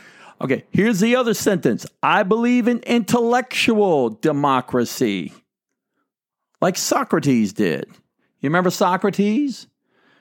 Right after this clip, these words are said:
I mean, this man died for his own beliefs. He drank hemlock. He said, "I'll be, before I, before I turn my back on my own beliefs, I'm not gonna, I'm gonna drink poison."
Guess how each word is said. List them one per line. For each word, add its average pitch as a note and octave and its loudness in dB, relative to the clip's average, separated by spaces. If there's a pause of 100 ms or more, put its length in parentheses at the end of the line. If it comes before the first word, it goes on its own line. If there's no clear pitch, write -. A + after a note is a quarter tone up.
(380)
I C3 -4
mean, C3+ 2
this F3+ 0
man F#3 2
died E3 0
for F3+ 0
his E3 2
own F3+ 2
beliefs. F3+ 0
He D#3 0
drank C#3+ 0
hemlock. D#3 0
He B2+ -2
said, C#3+ 0
"I'll D3+ 0
be, C#3+ -4
before C3+ -2
I, D#3+ 2
before D3+ -2
I D3 0 (640)
turn F3 -2
my C#3+ -2
back D3 0
on D#3+ 0
my C#3+ 0
own D3 0
beliefs, E3+ 0 (100)
I'm F3 -2
not C#3+ -2
gonna, D3 -2
I'm D#3+ 0
gonna D3+ 0
drink C#3 0 (220)
poison." A3+ -2